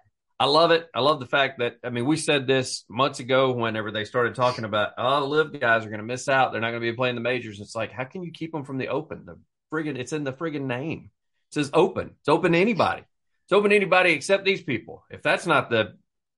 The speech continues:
like, the definition of just snubbing somebody, I don't know what is. Um, so at least they've come out and they've said it and kinda reiterated it. You still haven't heard from the U S Open,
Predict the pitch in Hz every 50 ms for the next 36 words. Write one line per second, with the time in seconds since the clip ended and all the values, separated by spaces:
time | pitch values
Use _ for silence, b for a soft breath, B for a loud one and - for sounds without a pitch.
0 | _ - 127 117 104 - - - 117 113 101 90 127 127 120 - 117 113 117 113
1 | - 117 104 101 101 98 92 90 110 110 107 - - - - - - 123 117 113
2 | 101 104 98 95 - 113 107 107 113 139 139 135 131 131 135 139 143 143 139 151
3 | 175 - - - - - _ _ _ _ _ _ _ _ _ _ - 101 104 104
4 | 101 101 98 92 - - 120 113 113 113 110 151 160 156 160 147 143 139 135 143
5 | 131 127 131 123 113 104 107 113 117 113 - 127 117 113 110 - 104 - 113 110
6 | 107 107 107 107 104 107 107 104 104 104 104 104 104 104 - - 104 92 - 135
7 | 135 131 120 101 95 104 117 107 - 104 95 82 90 110 113 107 101 95 - 101
8 | 92 90 - 95 95 95